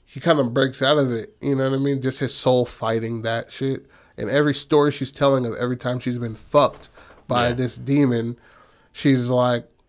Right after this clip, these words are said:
Speaker 1: it's a, it's a different personality.
Speaker 2: Mm-hmm.
Speaker 1: One is like, they, she took me from behind in the garden and, you know what I mean, and,
Speaker 2: It's
Speaker 1: and held me
Speaker 2: romanticized,
Speaker 1: tight.
Speaker 2: and one is
Speaker 1: And then
Speaker 2: rape.
Speaker 1: one is just, exactly.
Speaker 2: Full rape, where you're like,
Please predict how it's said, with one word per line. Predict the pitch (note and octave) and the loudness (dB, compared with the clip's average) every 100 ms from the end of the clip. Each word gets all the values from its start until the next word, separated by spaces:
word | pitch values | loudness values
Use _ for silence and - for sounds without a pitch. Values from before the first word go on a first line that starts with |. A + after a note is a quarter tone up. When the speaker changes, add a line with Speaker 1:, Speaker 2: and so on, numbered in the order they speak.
| _ | _
Speaker 1:
it's | C#3 - | -4 0
a, | C3+ - | -2 -2
it's | D3 - | -4 -4
a | B2+ | 0
different | C#3+ C#3+ B2 | 0 2 0
personality. | C3+ - B2 B2 A#2 A2 A#2 - | -2 -2 0 0 0 -6 -12 -12
Speaker 2:
Mm-hmm. | G#2 F2 F#2+ F#2 | -10 -8 -8 0
Speaker 1:
One | B2 D3+ | 4 6
is | D#3 C3+ | 6 6
like, | C3 B2+ B2 A#2 | 2 2 -2 -2
they, | A#2+ B2 B2 B2 - - | -2 -2 -4 -8 -16 -16
she | - C#3 A2+ | -8 -8 -2
took | D3 B2 | -2 0
me | B2 | -2
from | - B2 | 0 0
behind | A2+ A#2+ B2 A#2+ | 0 0 2 0
in | A2+ | -2
the | G#2 | -2
garden | A2+ B2 A#2 A2+ A2 | 0 2 0 -4 -6
and, | A2 G#2+ G2+ | -6 -8 -8
you | A#2 | -6
know | A2+ | -6
what | A2+ | -6
I | |
mean, | A2+ G#2+ | -8 -8
and, | G#2+ G#2 - | -8 -8 -8
Speaker 2:
It's | |
Speaker 1:
and | G#2 A#2+ | -6 -4
held | G#2+ C3 C#3 B2+ | 2 4 4 4
me | A#2+ | 0
Speaker 2:
romanticized, | E2+ | 0
Speaker 1:
tight. | E2+ B2+ G#2+ | 2 2 0
Speaker 2:
and | F2+ | -4
one | G2 A2 A2 | -4 -2 -2
is | F#2 C#3+ | 0 2
Speaker 1:
And | C#3 | 4
then | B2 | 4
Speaker 2:
rape. | C3 | 6
Speaker 1:
one | C#3+ | 6
is | C#3+ B2 | 4 2
just, | C3 B2+ | -2 -2
exactly. | C3 A#2+ C3+ C#3+ C3 B2 G#2+ | -4 0 4 4 4 2 0
Speaker 2:
Full | |
rape, | F#2+ F#2 - | 0 -2 -10
where | F2+ F2+ F#2+ | -12 -6 -4
you're | F#2 | -2
like, | E2+ - | -4 -6